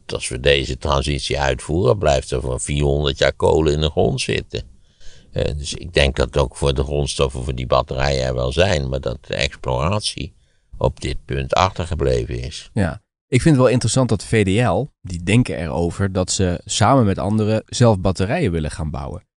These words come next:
Speaker 2: Zodat ze
Speaker 1: Ja,
Speaker 2: niemand
Speaker 1: iedereen wil dat op dit moment, hè. Tesla bouwt een grote batterijenfabriek in Europa.
Speaker 2: Ja,
Speaker 1: En, eh,
Speaker 2: maar dat is wel een andere speler
Speaker 1: ja.
Speaker 2: dan V D L. Kijk, V D L wil dat met, samen met in die Eindhoven-regio, die Brainport-regio, met meer partijen gaan doen daar.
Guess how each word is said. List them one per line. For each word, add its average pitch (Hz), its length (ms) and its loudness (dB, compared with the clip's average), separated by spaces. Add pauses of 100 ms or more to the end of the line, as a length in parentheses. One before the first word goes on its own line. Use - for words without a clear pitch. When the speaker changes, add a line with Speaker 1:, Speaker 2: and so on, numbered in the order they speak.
(180)
Speaker 2:
Zodat 107 260 4
ze 67 60 4
Speaker 1:
Ja, 73 60 6
Speaker 2:
niemand 131 240 6
Speaker 1:
iedereen 87 240 4
wil 123 180 4
dat 98 240 0
op 78 140 -2
dit 92 220 0
moment, 71 420 2
hè. 73 180 2
Tesla 71 380 2
bouwt 80 280 2
een 82 100 -4
grote 85 340 0
batterijenfabriek 90 1080 0
in 107 120 -2
Europa. 101 500 0
Speaker 2:
Ja, 104 220 0
Speaker 1:
En, 65 140 -4
eh, 62 60 -6
Speaker 2:
maar - 320 -8
dat - 20 -2
is 95 100 0
wel 101 100 4
een 98 80 2
andere 104 220 2
speler 101 320 0
Speaker 1:
ja. 95 60 0
Speaker 2:
dan 95 100 0
V 98 300 0
D 85 80 0
L. 92 100 -2
Kijk, 104 180 -4
V 113 240 2
D 123 40 4
L 127 80 4
wil 123 120 4
dat 110 120 4
met, 107 160 0
samen 120 300 2
met 101 120 0
in 101 100 -2
die 101 140 -2
Eindhoven-regio, 107 920 0
die 92 100 -2
Brainport-regio, 95 760 0
met 95 180 0
meer 101 160 0
partijen 98 400 -2
gaan 92 180 -6
doen 101 160 -2
daar. - 260 -8